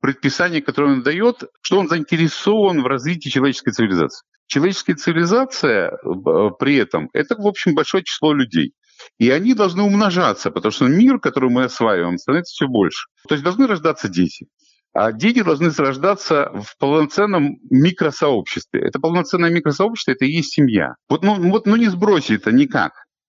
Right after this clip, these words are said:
То есть, э, полноценное воспитание, оно осуществляется в полноценной семье.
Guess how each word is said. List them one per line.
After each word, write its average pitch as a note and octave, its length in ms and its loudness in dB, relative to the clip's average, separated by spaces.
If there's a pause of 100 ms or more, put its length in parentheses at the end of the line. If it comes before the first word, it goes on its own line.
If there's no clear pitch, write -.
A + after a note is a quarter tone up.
(100)
То A#2+ 60 -2
есть, - 200 -6
э, A2 280 2
полноценное E3+ 540 0
воспитание, F3+ 560 -2
оно F#3 400 0
осуществляется - 540 -2
в C3 60 -6
полноценной C#3 460 0
семье. E2 400 0